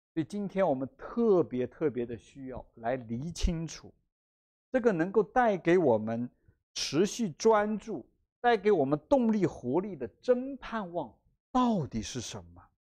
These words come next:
我们要特别留意一下，在我，我们在第一讲里面谈到的那个撒旦和世界他所用的策略，我们一定要意识到他的策略就是什么？调包和麻痹。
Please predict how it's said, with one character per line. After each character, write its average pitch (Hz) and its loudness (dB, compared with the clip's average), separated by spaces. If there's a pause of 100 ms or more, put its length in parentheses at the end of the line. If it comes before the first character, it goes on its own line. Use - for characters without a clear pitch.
(800)
我 180 4
们 190 0
要 233 6
特 277 4
别 190 4
留 160 2
意 175 -8
一 160 -14
下， 165 2
在 190 2
我， 127 2 (180)
我 131 -10
们 135 -4
在 208 4
第 - -4
一 196 -4
讲 120 2
里 123 0
面 220 -2
谈 101 -4
到 143 -2
的 - -14 (600)
那 170 -14
个 170 -6
撒 196 4
旦 180 2
和 131 -4
世 185 -6
界 147 0
他 170 0
所 117 -2
用 143 -4
的 113 -4
策 - -4
略， 104 -12 (380)
我 - -18
们 139 -6
一 214 -4
定 247 2
要 233 4
意 254 0
识 - -6
到 156 4
他 156 -2
的 165 0
策 143 -6
略 104 -14 (420)
就 214 -4
是 196 -2
什 151 -2
么？ 110 -4 (420)
调 226 4
包 196 2 (120)
和 - -14
麻 110 -4
痹。 - -18